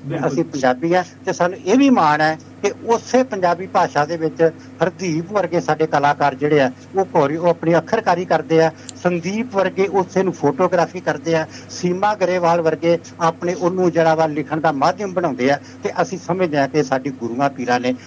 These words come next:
Speaker 2: ਜਿਹੜੀ ਵਰਤੋਂ ਵਿਹਾਰ ਦੇ ਵਿੱਚ ਭਾਸ਼ਾ ਲਿਆਂਦੀ ਸੀਗੀ, ਅਸੀਂ ਉਹਨੂੰ ਹੀ ਹੋਰ ਜਿਹੜਾ ਵਾ ਉਹਨੂੰ ਚੰਗਾ ਨਿਖਾਰ ਰਹੇ ਹਾਂ ਜਾਂ ਉਹਦੇ 'ਚ ਆਪਾਂ ਕੰਮ ਕਰ ਰਹੇ ਹਾਂ।
Speaker 1: ਜੀ, ਇਹ ਜੀ, ਅਹ, ਇੱਕ ਵੱਡਾ ਯੱਗ ਛੇੜਿਆ ਹੋਇਆ ਜੀ, ਜਿਹੜਾ ਸਾਡੇ ਪੁਰਖਿਆਂ ਨੇ ਛੇੜਿਆ ਸੀ ਇਹ ਗੁਰਮੁਖੀ ਲਿਪੀ ਪੰਜਾਬੀ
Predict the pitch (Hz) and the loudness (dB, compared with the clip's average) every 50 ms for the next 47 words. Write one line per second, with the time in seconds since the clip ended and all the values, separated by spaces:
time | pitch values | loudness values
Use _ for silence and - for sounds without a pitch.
0 | - - - 160 170 180 151 131 131 - 262 - 226 240 240 247 214 170 151 131 | -18 -2 0 0 0 2 2 2 2 0 2 0 0 2 4 4 2 2 2 0
1 | 165 151 143 - - 165 139 131 - 120 117 120 120 107 95 101 95 104 123 - | 0 0 0 -2 0 -2 -2 0 0 -4 -2 -2 -4 -4 -4 -12 -12 -10 -10 -6
2 | - 135 127 - - - - 165 160 - 180 - 165 160 185 190 185 180 170 - | -4 -4 -6 -6 -12 -4 -2 -2 -2 -2 -4 0 0 0 0 2 0 0 0 0
3 | 101 110 160 180 - 135 120 117 110 104 110 110 - - - - - 165 156 165 | 0 -2 -2 -2 0 0 0 0 0 0 -2 -4 -4 -6 -18 -6 -4 0 0 0
4 | 156 160 147 139 131 139 131 127 131 127 - 131 120 113 117 - 117 120 113 110 | 0 0 -2 0 2 0 0 0 -2 -2 0 2 2 2 0 -2 -4 -6 -4 -6
5 | 120 - 117 127 127 127 123 127 - - 98 - - - - - - 87 - - | -4 -4 -4 -4 -4 -2 -2 -2 -2 -2 -6 -8 -10 -12 -10 -10 -10 -10 -10 -12
6 | 80 - - - - - - - 147 151 135 127 - - - - - - - - | -14 -14 -14 -18 -18 -14 -10 -8 -6 -4 -4 -4 -6 -8 -16 -18 -20 -20 -20 -6
7 | - 240 214 220 - 240 247 247 254 254 - - - - 175 165 165 165 165 165 | 0 2 2 4 4 4 4 4 2 0 -6 -14 -12 -8 -6 -4 -2 -2 0 0
8 | 160 156 143 143 - - - - - 190 180 - - - 202 190 185 185 185 185 | 0 0 -2 -6 -12 -18 -20 -8 -4 -4 -4 -4 -4 -2 0 2 2 4 2 2
9 | 180 160 175 143 127 151 156 165 170 175 175 175 165 156 156 165 170 165 156 - | 2 0 -2 -2 2 2 4 4 4 2 2 0 0 2 0 0 0 -2 -8 -16
10 | - - - 180 165 143 151 160 175 175 170 156 147 143 147 147 160 160 139 127 | -18 -14 -6 -6 -2 0 2 2 4 4 2 2 0 -2 -6 -6 -6 -8 -10 -12
11 | - - 127 147 139 151 151 147 160 143 131 127 127 151 - - - 175 170 160 | -14 -10 -6 -4 -4 -4 -4 -4 -4 -4 -4 -4 -2 -4 -6 -4 -4 -4 -4 -4
12 | 165 147 151 147 139 131 151 156 143 147 160 156 151 139 131 139 127 139 135 - | -4 -4 -2 0 0 2 2 0 -2 -2 -6 -6 -4 -4 -2 0 0 0 0 -2
13 | - 156 143 139 123 - - 147 147 131 - 147 143 143 143 131 117 139 143 143 | -4 -4 -4 -4 -4 -4 -6 -6 -6 -6 -4 -4 -4 -2 -2 -4 -2 -2 -2 -2
14 | 139 | -4